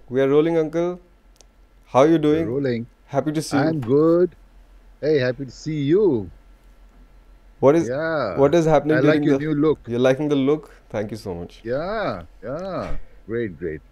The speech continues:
Speaker 2: <laughs> Yeah.
Speaker 1: How has the
Speaker 2: So, tell me.
Speaker 1: lockdown been for you? Are you, uh, you just mentioned right before we started recording that you've been reflecting a lot. What, what kind of things are you discovering about yourself at the moment?
Speaker 2: Oh,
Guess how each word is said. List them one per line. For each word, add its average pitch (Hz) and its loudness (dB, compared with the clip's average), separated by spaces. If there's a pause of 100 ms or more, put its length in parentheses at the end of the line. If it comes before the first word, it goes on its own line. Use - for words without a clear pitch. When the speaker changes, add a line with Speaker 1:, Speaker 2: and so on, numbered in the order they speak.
Speaker 2:
<laughs> - -18
Yeah. - -10 (680)
Speaker 1:
How 139 4
has 165 2
the 156 2 (200)
Speaker 2:
So, 120 4
tell 127 2
me. 113 -8 (180)
Speaker 1:
lockdown 135 0
been 131 0
for 143 -8
you? 143 -4
Are 120 -4
you, 123 -2 (180)
uh, 117 -6 (180)
you 127 -2
just 143 -2
mentioned 123 -2
right 117 2
before 120 -6
we 120 -4
started 107 -2
recording 101 -4
that 101 -4 (240)
you've 107 -10
been 107 -8
reflecting 117 -4
a 104 -2
lot. 101 -4 (240)
What, 123 0 (200)
what 131 -2
kind 131 0
of 127 -4
things 123 4
are 113 0
you 113 -2
discovering 104 -6
about 98 -8
yourself 98 -10
at 98 -10
the 95 -16
moment? 104 -16 (640)
Speaker 2:
Oh, 139 -4